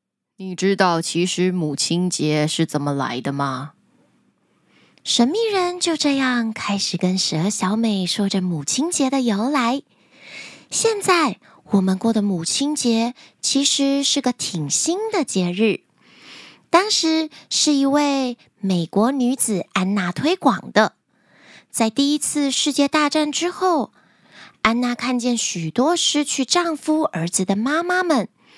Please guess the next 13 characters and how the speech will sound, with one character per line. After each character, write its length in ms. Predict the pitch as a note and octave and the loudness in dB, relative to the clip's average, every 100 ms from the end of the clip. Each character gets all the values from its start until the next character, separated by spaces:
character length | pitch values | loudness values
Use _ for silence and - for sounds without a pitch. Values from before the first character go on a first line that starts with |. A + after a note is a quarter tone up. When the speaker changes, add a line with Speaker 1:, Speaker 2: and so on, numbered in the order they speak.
| - - | -12 -6
Speaker 2:
妻 300 | - G3 G#3+ | 2 2 2
子 160 | C4 | 2
们 320 | G3+ F#3+ D#3+ - - - | 2 0 -4 -10 -20 -4
生 260 | - A3+ A3+ | 0 2 2
活 200 | G#3 G3+ | 2 2
得 100 | A3 | 0
很 220 | - D#3 | 0 0
辛 340 | - E4+ G4 | 0 0 -2
苦， 300 | - B3+ D3 _ _ _ - - - - - | 0 0 0 _ _ _ -20 -20 -20 -18 -4
她 160 | A#3+ | 0
也 180 | B3 G#3 | 2 2
看 300 | - B3+ A#3+ | 2 0 2
到 340 | B3 A#3 A3 | 2 2 0